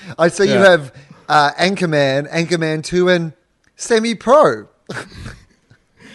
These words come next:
Speaker 2: We have, uh, Don't Mess with the Zohan in our D V D collection because when the trailers for that came out, Gemma is like, "There is no way I will ever see that film." So I bought it for her that <laughs> Christmas.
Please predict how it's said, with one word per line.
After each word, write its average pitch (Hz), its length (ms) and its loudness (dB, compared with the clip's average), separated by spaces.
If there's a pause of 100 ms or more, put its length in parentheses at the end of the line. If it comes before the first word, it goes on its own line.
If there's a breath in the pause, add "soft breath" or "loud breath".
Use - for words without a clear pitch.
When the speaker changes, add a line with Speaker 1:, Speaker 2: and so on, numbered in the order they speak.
(140 loud breath)
Speaker 2:
We 170 200 4
have, 156 340 4
uh, 123 280 4
Don't 127 360 -2
Mess 123 280 -2
with 110 100 -8
the 117 80 -2
Zohan 104 720 -2 (380 soft breath)
in 113 120 -2
our 110 120 -2
D 110 160 0
V 101 100 -4
D 104 200 -2
collection 95 460 -8
because 95 280 -8
when 117 240 0
the 110 100 -2
trailers 135 680 -2
for 113 160 -8
that 107 220 -6
came 98 220 -6
out, 98 200 -6
Gemma 104 300 -6
is 90 120 -8
like, 98 180 -6
"There 104 120 -8
is 95 100 -8
no 107 280 -4
way 92 440 -8 (340 soft breath)
I 104 80 -6
will 98 180 -4
ever 101 180 -4
see 98 220 -4
that 92 200 -10
film." 92 360 -8
So 98 300 -4
I 104 80 0
bought 104 260 -4
it - 60 -16
for - 100 -10
her 101 120 -4
that 90 180 -12
<laughs> - 80 -10
Christmas. - 840 -2